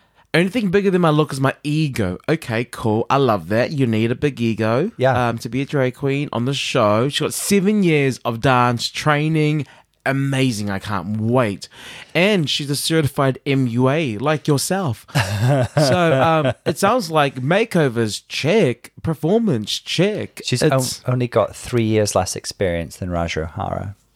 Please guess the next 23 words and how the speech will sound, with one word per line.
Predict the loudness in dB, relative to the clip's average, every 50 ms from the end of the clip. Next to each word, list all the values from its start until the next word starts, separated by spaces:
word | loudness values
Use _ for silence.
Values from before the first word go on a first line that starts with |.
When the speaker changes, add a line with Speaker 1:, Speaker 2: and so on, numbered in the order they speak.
| _ _ -10 -6
Speaker 1:
Oh, | -4 -4 -4 -6 _ _ _ _ _ _ _ _ -6
Speaker 2:
Mm. | -4 -4 -4
Speaker 1:
okay. | -4 -6 -6 -8 _ _ _ _ _ _ _ _ _ _ -16 -8
Thank | -6 -6 -6 -2 -2
you. | 0 0 0
Speaker 2:
Now, | 0 0 -2
do | 0 0 0
you |
remember | 0 2 0 2 0 0
on | 0 0 -2 -4 -8 -10
season | -10 -8 -6 -6 -4 -4
eleven | -4 -4 -4 -4 -4 -4
the | -2
whole, | -2 0 -2 -2 -4 -6 -10 _ _ _ _ _ _ _ -4
her | -4 -4
C | -4 -2 -2 -2 -2 -2
V | -2 0 0
of | -2 0 0
dance? | 0 0 0 0 -2 -4 -10 -16 -18 -16 -16 -16 -8 -2 0
Speaker 1:
Oh, | 2 4 4 4 4 2 2 2 2 2 2 2 2 0 0 0 -2 -4 -6 -8 -10 -14
Speaker 2:
Yeah, | -16 -12 -4 -2 0 0 0
Speaker 1:
yes. | 0 -2 0 0
Speaker 2:
okay, | 0 0 -2